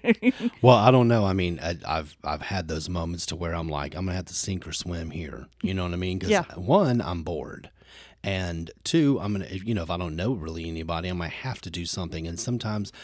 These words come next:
Speaker 2: I don't know, the kind of the parties that I've attended, um, <laughs> the ones I'm talking about in the past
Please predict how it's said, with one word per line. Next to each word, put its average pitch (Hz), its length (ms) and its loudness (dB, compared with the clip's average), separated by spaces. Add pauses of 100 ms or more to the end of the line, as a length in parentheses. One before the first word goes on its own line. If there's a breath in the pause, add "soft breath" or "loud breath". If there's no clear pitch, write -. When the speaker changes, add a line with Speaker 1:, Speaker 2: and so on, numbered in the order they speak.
(240 loud breath)
Speaker 2:
I - 80 -6
don't 170 220 0
know, 139 200 2
the 101 120 -6
kind 214 200 -6
of 180 60 0
the 135 80 0
parties 117 400 -2
that - 220 -8
I've 90 280 -6
attended, 151 600 -4 (640 loud breath)
um, 117 360 4 (100)
<laughs> - 100 -6
the 202 200 8
ones 131 240 12
I'm - 160 8
talking 135 400 6
about - 280 6
in 147 140 12
the 123 140 10
past - 680 4